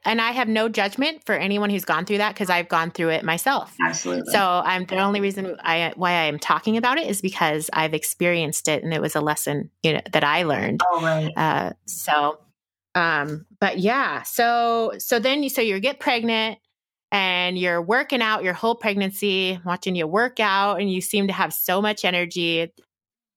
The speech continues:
Speaker 1: and that is amazing. And what else did you decide to do? You started,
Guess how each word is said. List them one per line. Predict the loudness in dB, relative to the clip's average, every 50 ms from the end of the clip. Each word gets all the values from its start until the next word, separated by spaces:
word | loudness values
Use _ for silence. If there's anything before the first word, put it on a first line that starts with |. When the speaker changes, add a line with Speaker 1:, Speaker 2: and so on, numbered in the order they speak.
| _ -2
Speaker 1:
and | -2 0 0 0 0 -2 -4 -6 -10 -14 _ _ _ _ _ _ _ _ _ _ _
that | 2 2 2 2 -2 -2 -2
is | -2 -2 0
amazing. | 0 0 0 0 0 0 -2 -2 -2 -2 -2 -2 -4 -6 -4
And | -2 0 0 0 0 -2 -2
what | -4 -2 0 2 2
else | 2 0 0 -2
did | -2 -2 0
you | 2 2 2 2 2 2 0 -2
decide | -2 -2 -2 0 0 0 0 0
to | -2
do? | -2 0 0 2 2 2 0 0 -2 -2
You | -2 -2
started, | -2 0 0 0 2 2 0 0 -2 -4 -4